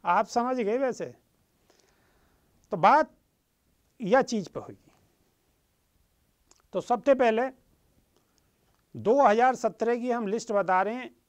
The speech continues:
बीजेपी की। बीजेपी की दो हज़ार सत्रह की लिस्ट सोशल मीडिया पे उनकी टीम किस तरीके से ही और क्या स्थिति ही वहाँ की टीम की, सबसे पहले वहाँ पे बात करेंगे।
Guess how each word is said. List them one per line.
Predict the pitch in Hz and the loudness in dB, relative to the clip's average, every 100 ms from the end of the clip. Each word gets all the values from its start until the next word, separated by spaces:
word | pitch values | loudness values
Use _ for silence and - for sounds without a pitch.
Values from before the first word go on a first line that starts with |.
| _ _ _ _ _ _ _ - | _ _ _ _ _ _ _ -10
बीजेपी | 180 240 196 131 135 | -4 -2 -2 -4 -8
की। | - - _ _ _ _ _ _ _ _ _ _ _ _ - | -18 -20 _ _ _ _ _ _ _ _ _ _ _ _ -14
बीजेपी | 139 240 240 262 202 214 | -6 -4 -2 -2 -2 -6
की | 185 262 | -6 -4
दो | 208 220 | 0 2
हज़ार | 185 185 208 233 214 | 2 2 2 2 0
सत्रह | 214 180 220 226 | -6 -6 -2 -2
की | 233 233 | -2 -4
लिस्ट | 180 226 226 _ _ _ - | -2 -4 -6 _ _ _ -8
सोशल | 233 254 269 277 247 | -2 0 2 0 0
मीडिया | 233 202 196 175 | -4 0 0 0
पे | 208 247 233 _ _ _ _ _ _ - | -2 -6 -8 _ _ _ _ _ _ -8
उनकी | 262 294 233 285 | -4 -4 -2 -6
टीम | - 226 247 262 - _ _ _ _ _ _ _ _ _ _ _ _ | -4 -6 -6 -6 -12 _ _ _ _ _ _ _ _ _ _ _ _
किस | 330 - | -4 -2
तरीके | 285 233 220 247 | 0 0 0 -4
से | - 190 | -4 -6
ही | 165 233 254 _ - | -6 -8 -10 _ -8
और | 220 208 _ _ _ _ _ _ _ - | -6 -6 _ _ _ _ _ _ _ 0
क्या | 294 294 | 2 4
स्थिति | - 214 202 | 0 -6 -8
ही | 196 220 | -6 -2
वहाँ | 214 | -2
की | 190 185 | -2 -8
टीम | 196 190 | -8 -10
की, | 202 | -10
सबसे | 226 208 170 196 | -8 -8 -6 -8
पहले | 196 202 | -6 -4
वहाँ | 214 185 | -4 -4
पे | 170 | -6
बात | 135 - | -8 -10
करेंगे। | - 107 107 113 | -18 -20 -20 -20